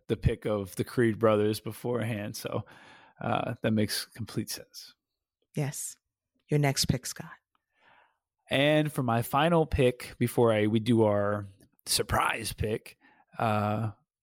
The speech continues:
Speaker 1: my final pick is going to be another N X T call up. I think, uh,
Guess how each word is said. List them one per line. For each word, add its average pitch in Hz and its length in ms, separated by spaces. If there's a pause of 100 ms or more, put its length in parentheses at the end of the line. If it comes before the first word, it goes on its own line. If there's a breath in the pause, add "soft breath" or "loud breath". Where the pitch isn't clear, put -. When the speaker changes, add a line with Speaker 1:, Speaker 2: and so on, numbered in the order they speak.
(140)
Speaker 1:
my 117 120
final 147 400
pick 123 340
is 120 220
going 127 340
to 117 240
be 113 460 (520)
another 147 320
N 139 120
X 135 200
T 131 160
call 120 340
up. 123 200
I 117 140
think, 120 340
uh, 113 560